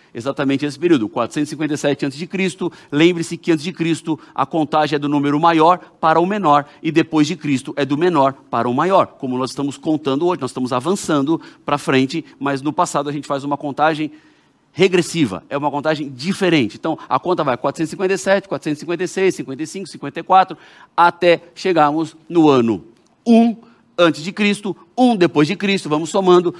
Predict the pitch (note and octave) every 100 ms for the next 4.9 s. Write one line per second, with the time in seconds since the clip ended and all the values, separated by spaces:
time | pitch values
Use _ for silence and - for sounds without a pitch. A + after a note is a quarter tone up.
0 | - D#3+ D#3+ D#3 E3+ F#3+ F#3 E3+ C#3 -
1 | A#2+ D3 E3+ F#3+ F#3+ F3+ F#3+ E3+ D#3 D3+
2 | C#3 - C#3+ D#3 D#3 D#3 D#3+ F3+ - D3
3 | C#3 C3+ _ - D#3 D#3 C#3+ - D3 C#3
4 | C3+ - G3 F#3+ - E3 D3 D3